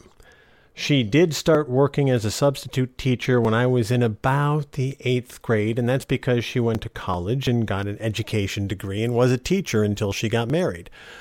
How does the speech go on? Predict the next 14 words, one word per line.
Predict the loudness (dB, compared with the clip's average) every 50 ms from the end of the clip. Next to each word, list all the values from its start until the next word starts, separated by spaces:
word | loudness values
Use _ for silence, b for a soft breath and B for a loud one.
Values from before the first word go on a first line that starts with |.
| B B B B
Then | -2 0 2 2 2 2 2
when | 2 2
she | 2 2 2
got | 2 2 2 0
married, | -2 -2 -2 -2 -2 -4 -4 -4
she | -4 -4
stayed | -4 -4 -4 -4 -2 -2 -2 -4
home, | -2 0 2 4 4 4 2 0 -2 -4 -8 _
and | -4 -2 0 0 0 2
part | 2 4 4 4
of | 4 4
her | 4 4 4 6 4 2 0 -4 _ _ _ _
quote-unquote | -6 -2 0 2 2 2 2 2 2 2 0 0
job | 0 2 2 2 4 2 0 0 -2 -4 -4